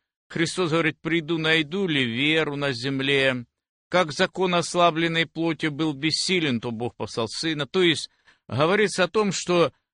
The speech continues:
энергия и физическая, и духовная иссякает. И придёт то время, и мы это предощущаем, когда уже человечество себя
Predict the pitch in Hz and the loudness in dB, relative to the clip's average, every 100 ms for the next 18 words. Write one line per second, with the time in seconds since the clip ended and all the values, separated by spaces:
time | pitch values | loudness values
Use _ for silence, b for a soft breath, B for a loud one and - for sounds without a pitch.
0 | _ 156 196 220 233 208 147 165 156 151 | _ 4 4 4 4 4 4 6 6 4
1 | - 185 233 - 214 175 214 180 185 - | 0 0 0 0 -4 -2 -2 -2 -4 -4
2 | 165 151 131 139 170 175 165 156 156 - | 0 0 0 -6 -2 -2 0 -2 -2 -2
3 | 151 - - 156 - 135 92 80 67 76 | -2 0 0 -2 -2 -2 0 0 -4 -8
4 | 135 123 165 160 185 156 180 170 202 254 | -10 -6 -6 -2 -4 -2 -4 -2 -2 -2
5 | 220 123 113 - 127 175 170 175 165 156 | 2 4 2 0 -6 -4 -4 -4 -2 0
6 | 156 147 - 165 143 147 - 139 - 180 | 0 0 -2 -2 0 -2 -4 -14 -8 0
7 | 196 202 196 190 - b b b - 170 | 0 0 -2 -8 -14 b b b 2 4
8 | 165 151 175 175 147 165 - 156 175 196 | 4 6 4 4 0 -2 -2 0 0 0
9 | - 147 - 151 - - 131 113 151 | -4 -8 -4 -4 -2 -4 -4 2 2